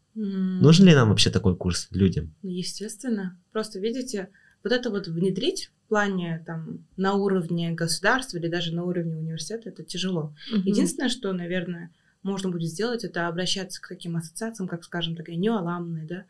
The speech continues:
Speaker 3: Мгм.
Speaker 1: которые будут организовывать вот такие вот семинары, там, по финансовой грамотности и так далее. А вот на уровне прям государства или на уровне университета, там, открывать какой-то урок, мне кажется, ну, это было бы круто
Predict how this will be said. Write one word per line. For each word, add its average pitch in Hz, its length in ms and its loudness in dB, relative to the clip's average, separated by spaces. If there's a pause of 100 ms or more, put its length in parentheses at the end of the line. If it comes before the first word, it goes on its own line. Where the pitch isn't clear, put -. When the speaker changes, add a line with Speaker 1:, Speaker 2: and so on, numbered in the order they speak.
(160)
Speaker 3:
Мгм. 190 220 2
Speaker 1:
которые 190 240 0
будут 180 320 -6
организовывать 190 720 -2
вот 170 120 -10
такие - 280 -12
вот 165 120 -10
семинары, 185 680 0
там, 175 220 -10
по 175 120 -14
финансовой 175 480 -10
грамотности 170 540 -12
и - 20 -16
так 165 160 -14
далее. 160 280 -14 (280)
А 175 60 -6
вот 190 200 -2
на 180 360 0
уровне 185 400 -2
прям 160 260 -6
государства 160 640 2
или 151 80 -4
на 156 100 -4
уровне 160 300 -2
университета, 151 540 -4
там, 151 180 -10
открывать 151 420 -8
какой-то 151 380 -10
урок, 196 240 -6
мне 160 100 -10
кажется, 165 380 -8
ну, 156 180 -8 (380)
это 190 180 0
было 208 260 8
бы 185 140 0
круто 214 560 0